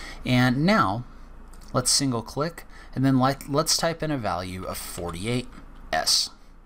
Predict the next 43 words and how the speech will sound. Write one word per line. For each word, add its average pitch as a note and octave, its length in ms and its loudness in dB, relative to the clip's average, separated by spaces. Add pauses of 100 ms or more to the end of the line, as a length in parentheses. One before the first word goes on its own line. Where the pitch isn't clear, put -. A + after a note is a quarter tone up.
(140)
So A2 160 -2
make G#2+ 160 0
sure C#3 160 2
to B2 80 -2 (240)
type A2 260 -2
in G#2 120 -6
the G2 100 -8 (100)
S - 460 0 (100)
after F#2+ 300 -4
the F2 80 -8
value F#2+ 460 0 (300)
and G#2 120 -2
hit G2+ 140 -6
the E2 120 -4
enter F2 220 -4
key. - 240 -8 (440)
Well, G#2+ 100 2
notice A#2 280 4
now, A2 480 0 (300)
if - 80 -8
you A2+ 80 0
look A2 160 -2
at - 40 -8
this G#2+ 140 0
from G#2+ 140 0
the G2 80 -2
side, G#2+ 540 0 (280)
this - 140 2
is A#2 100 0
a A#2+ 40 0
very A2+ 180 2
smooth G2 600 0
curve, - 380 -2
where A#2 140 2
it C3 60 2
wasn't D#3 360 0
really F2 280 -8
before. - 580 -10 (340)
So F2+ 380 2
now G#2+ 320 0
if - 140 -6
we F2+ 80 -8
type, - 320 -6